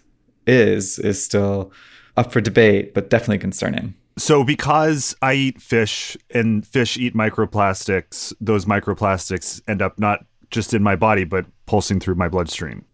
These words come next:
Speaker 1: Basically, yes.
Speaker 2: Awesome. Okay, well, who's responsible? What are the companies, and, and what's their response to this contamination?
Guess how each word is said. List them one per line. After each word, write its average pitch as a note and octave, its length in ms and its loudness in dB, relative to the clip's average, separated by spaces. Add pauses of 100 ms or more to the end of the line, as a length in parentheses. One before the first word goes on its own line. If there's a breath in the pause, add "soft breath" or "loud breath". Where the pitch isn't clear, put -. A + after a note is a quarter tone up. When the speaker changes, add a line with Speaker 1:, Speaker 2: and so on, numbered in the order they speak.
(140)
Speaker 1:
Basically, G#2 420 2
yes. - 340 -8 (760)
Speaker 2:
Awesome. F2 460 -4 (1000 loud breath)
Okay, D3+ 280 2
well, C#3 400 0 (100)
who's D#3+ 320 2
responsible? C3 580 0
What A2 120 2
are B2 80 0
the A#2+ 80 -2
companies, A2 540 -2
and, G#2 120 -2
and G#2 140 -4
what's B2+ 180 -2
their C#3+ 120 0
response A#2+ 580 -2
to G2+ 320 -2 (140 soft breath)
this A#2+ 220 -6
contamination? B2 920 -6